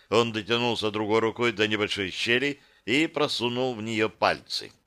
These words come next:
Приподнявшись таким образом метра на полтора, он упёрся ступнёй в небольшой камень, но тут нога предательски соскочила —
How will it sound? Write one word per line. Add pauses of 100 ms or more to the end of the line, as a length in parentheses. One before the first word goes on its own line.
(540)
Приподнявшись
таким
образом
метра
на
полтора, (500)
он
упёрся
ступнёй
в
небольшой
камень, (340)
но
тут
нога
предательски
соскочила —